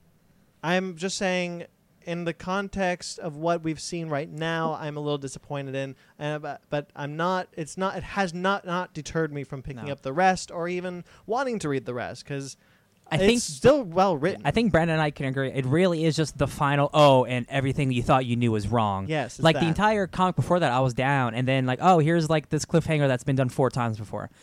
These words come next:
Speaker 2: I'm like,
Speaker 1: Yeah.
Speaker 2: "I thought we were gonna do something a little new," and, like, the writing's good, but, like, I just don't want this next crux
Speaker 1: And
Speaker 2: to be,
Speaker 1: I've,
Speaker 2: like,
Speaker 1: and I've said
Speaker 2: the
Speaker 1: before
Speaker 2: true history of Krypton for
Speaker 1: Yeah.
Speaker 2: the fourth time.
Speaker 1: And I've
Speaker 2: That's
Speaker 1: said,
Speaker 2: what it
Speaker 1: I,
Speaker 2: is.
Speaker 1: I've said before, I don't like the trope of everything you thought you knew was wrong.
Speaker 2: Exactly. That's why I love saying it.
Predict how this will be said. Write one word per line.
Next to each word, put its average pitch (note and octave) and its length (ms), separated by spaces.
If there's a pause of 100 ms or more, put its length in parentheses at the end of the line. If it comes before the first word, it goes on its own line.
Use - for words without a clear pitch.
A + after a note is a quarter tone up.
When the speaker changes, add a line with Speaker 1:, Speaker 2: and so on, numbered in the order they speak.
(120)
Speaker 2:
I'm D3+ 60
like, D3+ 120
Speaker 1:
Yeah. - 120
Speaker 2:
"I D#3 40
thought F#3 200
we E3 80
were D#3 100
gonna C#3+ 220
do C3+ 160
something B2+ 240
a A2 60
little A#2 220
new," B2 280 (240)
and, C#3+ 120
like, C#3+ 120
the D3 80
writing's D3+ 400
good, D#3 220
but, B2 80
like, A#2+ 240 (120)
I C#3 120
just D3 180
don't D#3 140
want D3+ 180
this - 180
next C#3 200
crux - 340
Speaker 1:
And E3+ 120
Speaker 2:
to F3 40
be, F3 60
Speaker 1:
I've, - 60
Speaker 2:
like, B2 120
Speaker 1:
and E3 80
I've F3+ 140
said G3 80
Speaker 2:
the F#3 60
Speaker 1:
before F3 340
Speaker 2:
true F3+ 140
history D#3 360
of C3+ 80
Krypton C#3+ 400
for C#3+ 80
Speaker 1:
Yeah. C#3 160
Speaker 2:
the F#3 60
fourth C3 220
time. A#2+ 360
Speaker 1:
And E3 140
I've F3 180
Speaker 2:
That's - 200
Speaker 1:
said, - 20
Speaker 2:
what A2 100
it C#3 80
Speaker 1:
I, D#3 120
Speaker 2:
is. D#3+ 80
Speaker 1:
I've E3+ 100
said E3 160
before, D3 580
I C#3+ 140
don't D3 180
like C3+ 220
the C3+ 80
trope C#3 260
of B2 140
everything B2 300
you B2 100
thought A#2 180
you A#2+ 60
knew A#2+ 100
was A#2+ 160
wrong. B2+ 160
Speaker 2:
Exactly. A#2+ 320
That's A2+ 140
why B2 60
I - 20
love A2+ 140
saying A2 200
it. F#2 140